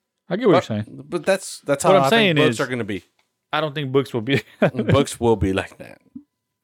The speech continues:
Speaker 2: What about
Speaker 1: So,
Speaker 2: typewriters? Do you
Speaker 1: so
Speaker 2: know what a fucking typewriter is?
Speaker 1: But just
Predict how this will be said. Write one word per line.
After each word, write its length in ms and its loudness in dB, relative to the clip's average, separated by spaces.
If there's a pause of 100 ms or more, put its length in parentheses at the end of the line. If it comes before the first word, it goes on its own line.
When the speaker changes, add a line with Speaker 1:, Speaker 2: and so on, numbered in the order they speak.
(920)
Speaker 2:
What 160 2
about 380 2
Speaker 1:
So, 80 -20
Speaker 2:
typewriters? 560 0
Do 100 0
you 60 4
Speaker 1:
so 40 6
Speaker 2:
know 60 4
what 100 8
a 40 2
fucking 260 0
typewriter 480 0
is? 180 -2
Speaker 1:
But 200 2
just 340 0